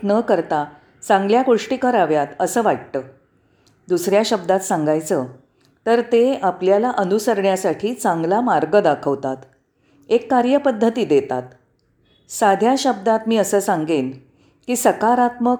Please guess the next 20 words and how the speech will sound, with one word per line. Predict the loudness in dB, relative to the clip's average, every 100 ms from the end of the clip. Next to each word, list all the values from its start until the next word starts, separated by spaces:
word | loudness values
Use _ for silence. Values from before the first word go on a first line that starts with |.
| -2
आणि | -2 0
नकारात्मक | 0 0 0 0 -2 -6 -8 -10 _ _ _ _ -4
अशा | 0 0
दोन | 2 2 2 2
दृष्टी | 2 0 -2 0
असतात. | 0 -2 -12 -14 _ _ _ _ _ _ _ _ -20 _ -12
सर्व | -2 0 0 0 -4
थोर, | 0 2 2 -2 -10 _ _ _ -6
अनुभवी | -2 0 0 -2 0
लोक | 0 0 -2 -4 -4 -14
सकारात्मक | -6 -4 -2 -2 0 0 0 -4 0
दृष्टिकोनासाठी | 0 0 -4 0 0 2 0 0 0 -4
प्रोत्साहित | -2 -2 -2 -4 -2 -2 -2
करतात | -4 -2 -6 -8 -12 _ _ -20 -6
आणि | 0 2
त्यांना | 2 0
कधीही | 2 0 2 2 0
असं | 0 -2
वाटत | -2 -2 -4 -4
नाही | -6